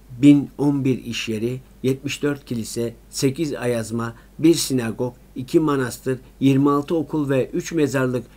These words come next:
ciddi şekilde tahrip edilmiş, yakılmış, yıkılmış ve yağmalanmıştır. Yaşanan pogromda çok sayıda kadına cinsel saldırıda bulunulmuş, azınlıklara yönelik sayısız darp vakası yaşanmış ve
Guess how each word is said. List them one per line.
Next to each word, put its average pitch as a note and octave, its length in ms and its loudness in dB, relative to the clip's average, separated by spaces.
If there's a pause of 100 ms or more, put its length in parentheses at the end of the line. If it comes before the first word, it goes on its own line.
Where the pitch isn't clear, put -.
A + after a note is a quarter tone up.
(120)
ciddi C#3 360 -2
şekilde C3 480 0
tahrip B2+ 400 -4
edilmiş, D3+ 500 0 (240)
yakılmış, C#3+ 640 -2
yıkılmış C#3 600 -2
ve B2 220 0 (220)
yağmalanmıştır. G#2 920 -6 (680)
Yaşanan F3+ 480 2
pogromda A#2 760 -4
çok E3+ 220 -2
sayıda B2 460 -4
kadına A#2 400 -4
cinsel A#2 400 -6
saldırıda B2 720 -6
bulunulmuş, C#3+ 600 -2 (260)
azınlıklara C#3 680 0
yönelik C3+ 500 2
sayısız B2 640 -4
darp C#3+ 260 -4
vakası C#3 440 -4
yaşanmış C3+ 640 -4
ve A#2+ 180 -2